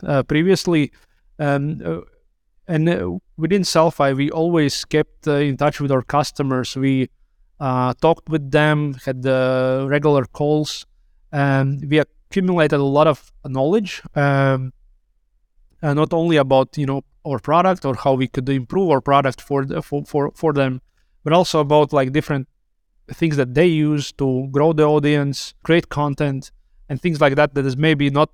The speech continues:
directly correlated to the Sellfy. Uh, and, uh, we always try to also educate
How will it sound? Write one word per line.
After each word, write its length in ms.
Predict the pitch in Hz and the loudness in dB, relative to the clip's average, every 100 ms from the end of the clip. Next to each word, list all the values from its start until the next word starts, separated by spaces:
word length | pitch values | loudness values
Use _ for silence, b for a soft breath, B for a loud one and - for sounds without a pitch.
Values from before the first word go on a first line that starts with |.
| 139 | -2
directly 360 | 139 147 143 | 0 0 -2
correlated 540 | 127 151 143 131 135 127 | -4 -2 0 0 -2 -4
to 100 | 123 | -2
the 80 | 139 147 | 0 0
Sellfy. 560 | 143 - 143 - 127 120 - | -2 2 2 2 -2 -4 -10
Uh, 400 | 135 127 127 127 127 _ _ _ _ _ _ - | -6 -4 -2 -4 -8 _ _ _ _ _ _ -2
and, 240 | 160 156 | 0 4
uh, 200 | 156 160 | 4 2
we 100 | 156 | 0
always 380 | 185 202 165 - | 2 2 2 0
try 260 | - 147 151 | -2 0 0
to 140 | - | 0
also 480 | 143 139 - 131 127 - _ _ _ _ | 2 2 2 -2 -2 -10 _ _ _ _
educate 560 | 160 151 151 - 139 | 0 0 0 0 -2